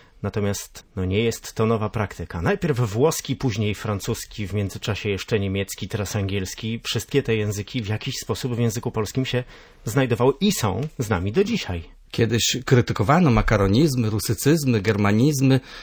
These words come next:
Speaker 2: a dzisiaj mamy sporo anglicyzmów, a poza tym musimy wiedzieć, że, e,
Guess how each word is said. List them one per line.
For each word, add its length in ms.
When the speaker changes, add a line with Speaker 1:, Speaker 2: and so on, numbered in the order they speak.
Speaker 2:
a 280
dzisiaj 280
mamy 260
sporo 580
anglicyzmów, 880
a 360
poza 320
tym 160
musimy 380
wiedzieć, 360
że, 400
e, 320